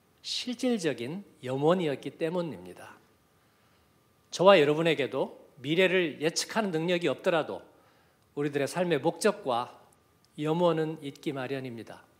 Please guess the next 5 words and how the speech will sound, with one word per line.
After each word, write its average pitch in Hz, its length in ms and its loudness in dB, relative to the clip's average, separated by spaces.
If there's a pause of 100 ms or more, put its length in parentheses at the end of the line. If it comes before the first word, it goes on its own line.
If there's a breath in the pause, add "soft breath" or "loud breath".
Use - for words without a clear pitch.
(840 soft breath)
그리고 190 240 -2
그 190 120 -4
목적과 180 500 6
염원이 175 600 4 (440)
실제적이라면, 117 960 -6